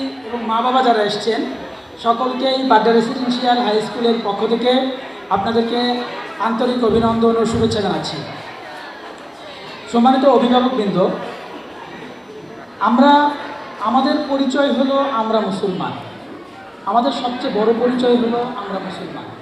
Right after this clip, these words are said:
আমরা মুসলমান হিসেবে এটা বিশ্বাস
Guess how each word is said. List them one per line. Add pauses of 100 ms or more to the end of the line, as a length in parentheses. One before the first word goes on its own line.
(1500)
আমরা
মুসলমান
হিসেবে
এটা
বিশ্বাস